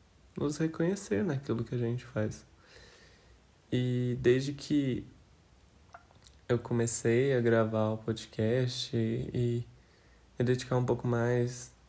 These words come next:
ao meu projeto, as coisas têm feito muito mais sentido.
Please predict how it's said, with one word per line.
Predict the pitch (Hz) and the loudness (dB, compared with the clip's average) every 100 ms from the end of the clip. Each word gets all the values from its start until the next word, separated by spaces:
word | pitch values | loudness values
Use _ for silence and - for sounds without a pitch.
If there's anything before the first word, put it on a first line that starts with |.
| _ _ _ - - _ | _ _ _ -20 -20 _
ao | - 127 | -6 -2
meu | 120 117 | 0 -2
projeto, | 117 117 113 117 117 135 - 120 - | 0 -2 0 -2 -2 -4 -4 -4 -2
as | - 135 | -6 -6
coisas | - 139 143 139 | -6 -6 -6 -2
têm | 139 160 | 0 -2
feito | - 131 127 - | -2 -4 -2 -2
muito | 127 123 - | 0 0 -2
mais | 123 123 | -4 -4
sentido. | 123 127 - 117 117 | -4 -6 -2 -2 -2